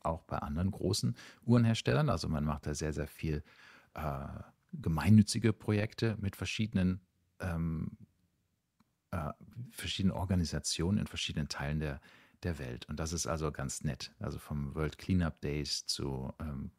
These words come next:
Animal Cruelty, also Tierrechten und sonstigen Sachen. Sehr, sehr interessante und gute, gute gemeinnützige Bewegungen dort. Ähm,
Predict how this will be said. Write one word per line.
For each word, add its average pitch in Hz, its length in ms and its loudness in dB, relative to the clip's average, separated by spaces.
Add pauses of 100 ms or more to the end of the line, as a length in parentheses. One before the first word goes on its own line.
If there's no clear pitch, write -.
(360)
Animal 73 360 -2
Cruelty, 90 640 0
also - 240 -6 (540)
Tierrechten 80 640 0
und 78 120 4
sonstigen 78 440 -4
Sachen. 73 260 -6
Sehr, 147 140 4
sehr 120 280 -2
interessante - 600 -4
und - 140 -12
gute, - 320 -8 (560)
gute - 240 -12
gemeinnützige 67 720 -6 (480)
Bewegungen 71 560 -2
dort. - 240 -10 (440)
Ähm, 160 340 8